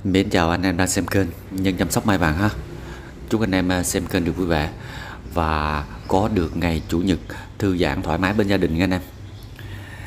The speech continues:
Thì, à, mình, à, nãy giờ mình đang, à, cân phân dơi cho khách. Thì, à, thời gian vừa rồi á, có khá là nhiều anh em, à, ở khắp mọi nơi ha,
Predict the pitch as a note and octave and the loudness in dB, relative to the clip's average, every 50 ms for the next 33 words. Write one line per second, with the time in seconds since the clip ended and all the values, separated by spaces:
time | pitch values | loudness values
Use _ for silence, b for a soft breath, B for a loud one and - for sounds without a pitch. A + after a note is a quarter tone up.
0 | B B B B B B - F2 E2 E2+ E2+ E2+ E2 E2 E2 - - - B B | B B B B B B -4 -2 0 2 2 2 2 2 0 -4 -8 -12 B B
1 | B B B B F2+ F2+ D#2+ E2 E2+ E2+ E2+ E2 E2 E2+ E2 E2 E2 E2 D#2+ D#2 | B B B B -4 -2 -2 0 0 0 0 0 0 -2 -2 -2 -2 -4 -2 -2
2 | E2 E2+ G2+ G#2 F#2+ E2 E2 D#2+ E2+ E2+ F#2 F#2+ F#2 F#2 F#2+ F#2 F#2 F2+ F2+ - | -2 -2 0 0 0 0 0 0 0 2 0 0 0 0 -2 -2 -2 -4 -6 -8
3 | B B B B B B B B B B B B B - - - - - A2 G#2 | B B B B B B B B B B B B B -14 -12 -2 2 2 4 4
4 | G2 F2 G#2 G2 F#2+ G2+ G2 F#2+ F#2+ F#2 - G2+ F#2+ - B2 B2+ - B B B | 4 2 2 2 2 4 4 2 2 2 0 -2 -2 -2 -4 -6 -6 B B B
5 | B B B B B B B B - - F2 E2+ E2 F2 E2+ D#2+ D#2 - B B | B B B B B B B B 0 2 4 4 6 6 4 4 0 -4 B B
6 | B B B F2+ F2+ F2 F#2+ F#2 F2+ F2 F#2 F2+ E2 F2 E2 E2 F2+ A2 - - | B B B 2 4 4 4 2 2 2 2 2 4 4 4 4 2 0 -2 -6
7 | B B B B B - - F#2 G2+ A2 - - - - A2 G#2 B2 C#3 C3+ A2 | B B B B B 0 2 2 2 2 0 -2 0 2 2 4 4 2 2 2
8 | F#2+ F2 D#2+ E2 F2 F#2 F#2+ F#2+ F#2 F#2 F#2 F#2 F#2 F2+ F2 E2+ B B B B | 2 2 2 2 2 2 2 2 2 2 2 2 2 0 -2 -4 B B B B
9 | B B - - - - - - - F2 E2+ E2+ G2 G#2+ A2 G#2+ G#2+ G#2 G#2 - | B B -16 -14 -14 -12 -4 0 2 4 6 6 4 4 4 2 2 0 -2 -4
10 | - B2 B2 - G2 E2+ D#2 E2+ F#2 F2+ F#2+ G#2 | -2 -4 -2 0 0 0 2 2 2 2 2 0